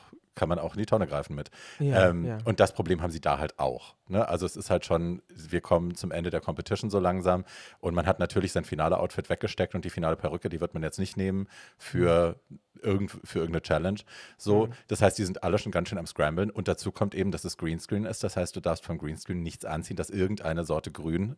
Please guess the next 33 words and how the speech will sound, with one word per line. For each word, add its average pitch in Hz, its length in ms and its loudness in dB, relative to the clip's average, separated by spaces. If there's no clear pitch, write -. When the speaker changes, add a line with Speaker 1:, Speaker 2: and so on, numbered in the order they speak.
Speaker 1:
in 95 160 0
sich 101 160 -2
hat, 95 100 2
auch 82 160 -2
ein 87 120 -4
grü-, - 140 -10
zu - 160 -6
grünes 80 280 -2
Blau, 80 240 4
ein 90 100 0
Petrol 87 400 -2
ist 104 80 -4
schon 98 160 -8
zu - 80 -8
viel. 101 380 -2
Äh, 90 380 8
nix, 92 300 -2
was - 320 2
zu - 200 -4
shiny 90 440 4
ist, 107 180 -4
weil 92 80 2
dann 82 140 2
reflektiert 85 420 -4
das - 140 -6
Grün 87 180 2
und 101 100 0
dann 80 120 -2
wird 78 100 -2
das 92 120 -12
auch 87 120 0
mit 107 160 -4
rausgerechnet. 95 640 -2